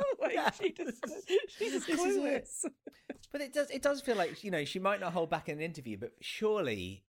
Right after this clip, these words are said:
Speaker 2: she's holding back in her conversation here, because if someone says, "I'd like to divorce you,"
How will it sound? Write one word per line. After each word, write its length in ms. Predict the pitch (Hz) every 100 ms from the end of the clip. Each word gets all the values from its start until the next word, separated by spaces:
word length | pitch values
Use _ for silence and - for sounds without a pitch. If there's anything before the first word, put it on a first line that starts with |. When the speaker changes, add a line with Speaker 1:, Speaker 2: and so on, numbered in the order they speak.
| -
Speaker 2:
she's 240 | - 151 151
holding 240 | 151 135
back 180 | 120 113
in 80 | 123
her 80 | 110
conversation 580 | 135 117 156 147 127
here, 120 | 107 85
because 280 | 98 113 - -
if 120 | 147
someone 240 | - 208 180
says, 440 | 170 127 107 - _ - 101
"I'd 100 | 143
like 160 | 120 -
to 80 |
divorce 460 | 127 107 127 135 -
you," 200 | 87